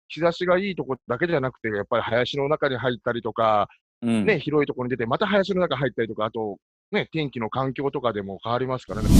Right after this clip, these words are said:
Speaker 2: まあ、
Speaker 1: うん。
Speaker 2: あの、製品としても、オークリーはそのゴーグル一つ見ても、こう、種類がすごく豊富で、
Speaker 1: うん。
Speaker 2: まあ、視界の見えやすさ、大きさとかもそうですけど、
Speaker 1: うん。
Speaker 2: まあ、雨の日だったらこれがいいとか、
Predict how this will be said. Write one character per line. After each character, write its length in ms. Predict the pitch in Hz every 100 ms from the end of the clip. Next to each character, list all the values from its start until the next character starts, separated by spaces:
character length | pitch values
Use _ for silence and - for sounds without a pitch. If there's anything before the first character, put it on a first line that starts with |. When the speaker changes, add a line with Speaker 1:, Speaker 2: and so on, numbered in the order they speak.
| - - - -
Speaker 2:
ま 140 | - 180
あ、 20 |
Speaker 1:
う 20 |
ん。 40 |
Speaker 2:
あ 20 | 175
の、 120 | 185
製 340 | 220 226 240
品 220 | 220 240
と 140 | 208 220
し 100 | -
て 100 | 226
も、 400 | 175 160 131 170
オ 60 |
ー 40 | 165
ク 80 | 127
リ 120 | 113
ー 40 |
は 60 | 95
そ 80 | 101
の 140 | 104
ゴ 180 | 135 151
ー 20 |
グ 520 | 143 147 147 143 143
ル 40 | 139
一 160 | - 143
つ 120 | - _ _ 120
見 100 | 110
て 80 |
も、 140 | 98 87
こ 120 | 104
う、 20 |
種 180 | - 269
類 140 | 190
が 100 | 117
す 100 | -
ご 140 | 131 117
く 60 |
豊 260 | 95 113 104
富 120 | 101
で、 360 | 107 107 87 -
Speaker 1:
う 100 | 123
ん。 440 | 117 107 101 85 - _ _ _ -
Speaker 2:
ま 120 | 156
あ、 60 | 123
視 160 | -
界 180 | 165 156
の 600 | 160 156 156 151 147 151 151
見 180 | 147
え 120 | 151 147
や 120 | 151
す 140 | -
さ、 200 | 113 98 -
大 140 | 139
き 80 | -
さ 160 | 127 117
と 80 |
か 80 | 110
も 80 | 92
そ 160 | 98 95
う 40 |
で 100 | 85
す 60 | -
け 100 | 85
ど、 280 | 92 87 - _ 92
Speaker 1:
う 20 |
ん。 220 | 92 90 -
Speaker 2:
ま 120 | 147
あ、 40 |
雨 160 | 170 175
の 100 | 135
日 80 | 123
だ 60 |
っ 60 | 110
た 80 | 101
ら 40 |
こ 120 | -
れ 100 | 110
が 80 | 101
い 100 | 98
い 40 | 90
と 120 | 85
か、 440 | - 101 87 82